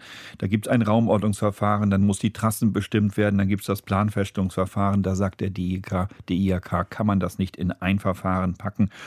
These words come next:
und kann man nicht zum Beispiel auch die Öffentlichkeitsbeteiligung einmal auf allen Verfahrensstufen machen und kann man nicht zum Beispiel auch Gerichtsverfahren bei solchen Großvorhaben straffen, indem man zum Beispiel sagt, es gibt nur zwei Instanzen statt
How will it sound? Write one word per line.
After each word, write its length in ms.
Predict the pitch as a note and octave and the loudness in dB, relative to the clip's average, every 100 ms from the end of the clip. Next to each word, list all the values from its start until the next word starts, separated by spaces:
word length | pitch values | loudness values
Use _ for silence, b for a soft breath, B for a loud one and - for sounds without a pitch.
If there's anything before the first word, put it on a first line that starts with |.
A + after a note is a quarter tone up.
| B | B
und 100 | G#2+ | -6
kann 160 | - G2+ | 0 2
man 120 | G2 | 2
nicht 180 | F2+ - | 0 -2
zum 100 | F#2+ | -2
Beispiel 280 | F#2 - F#2 | -2 -2 -2
auch 100 | F#2+ | -2
die 220 | G2+ - | -4 -2
Öffentlichkeitsbeteiligung 1200 | A2 A2 G2+ - G2+ F#2+ G2+ F#2+ G2+ G2 F#2+ F#2+ - | 0 0 0 0 -2 0 -4 -2 -2 0 0 0 0
einmal 460 | G2 G#2+ G#2 G2 - | 2 4 4 4 0
auf 300 | F2+ - - | -4 -4 0
allen 240 | A2 A2+ | 2 2
Verfahrensstufen 1040 | G#2+ G2 - G2+ G2 F#2+ - G#2+ F#2 G2 B B B B | -2 -4 -2 0 0 -2 -4 -4 0 0 B B B B
machen 320 | G2 F#2+ G#2 | 0 2 0
und 220 | - G2 | 2 0
kann 160 | - A2 | 0 2
man 120 | G2+ | 4
nicht 180 | F#2+ - | 2 2
zum 120 | G#2+ | 2
Beispiel 260 | G2 - F2 | 2 2 -2
auch 120 | - | 0
Gerichtsverfahren 760 | B2+ G#2 - G2 F2 F#2 F2 | 0 0 0 -4 -2 -2 -2
bei 120 | F2 F2 | -2 -2
solchen 320 | F#2 F#2 F2+ | -2 -2 -2
Großvorhaben 760 | - F#2 - F2 F2 F2 F2+ - B B | -2 -2 -2 -6 -4 -2 -4 -6 B B
straffen, 440 | - - F#2 - F#2+ | -12 -4 -2 -2 -2
indem 220 | F2+ G2 | 2 2
man 140 | F#2 | 2
zum 120 | - | 0
Beispiel 260 | F#2+ F#2 G2 | -2 0 -2
sagt, 240 | F2+ - | 0 0
es 120 | - - | -2 -6
gibt 180 | G#2 | -2
nur 120 | A2 G2 | -2 0
zwei 260 | - A2+ | 2 2
Instanzen 540 | G2+ - G#2 G2 - G2 | 0 0 0 0 0 -4
statt 220 | - | -4